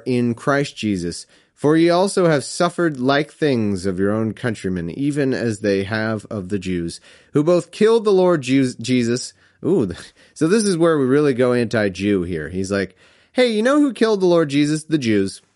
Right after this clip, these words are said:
All of them. Every single one of them. Uh, who both killed the Lord Jesus and their own prophets, and have persecuted us.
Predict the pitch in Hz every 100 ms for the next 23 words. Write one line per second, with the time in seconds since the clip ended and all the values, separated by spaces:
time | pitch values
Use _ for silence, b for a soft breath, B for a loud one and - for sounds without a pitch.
0 | - 117 127 117 92 87 - - 120 151
1 | 170 147 - 160 160 156 123 98 82 82
2 | - b b b b b b 117 139 151
3 | 165 180 180 226 240 226 202 165 131 135
4 | 127 165 185 170 143 117 113 101 98 101
5 | 107 127 117 - 180 175 160 - 147 131
6 | 123 104 95 - -